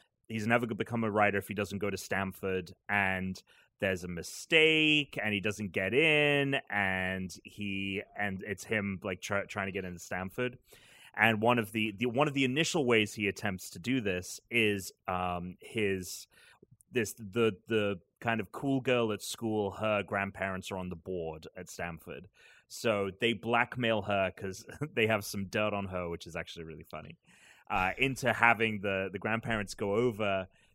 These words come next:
to his house to meet him in person. And they go over, and it is a series of, uh,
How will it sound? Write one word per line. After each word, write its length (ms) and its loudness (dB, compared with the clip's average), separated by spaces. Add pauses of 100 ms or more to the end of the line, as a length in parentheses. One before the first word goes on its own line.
(120)
to 260 0
his 280 -2
house 440 -2
to 100 -10
meet 280 -6
him 160 -6
in 100 -10
person. 600 -6 (460)
And 320 4
they 160 6
go 220 0
over, 440 0
and 140 -2
it 140 0
is 200 -4
a 180 -2
series 680 -4
of, 180 -6 (360)
uh, 140 -6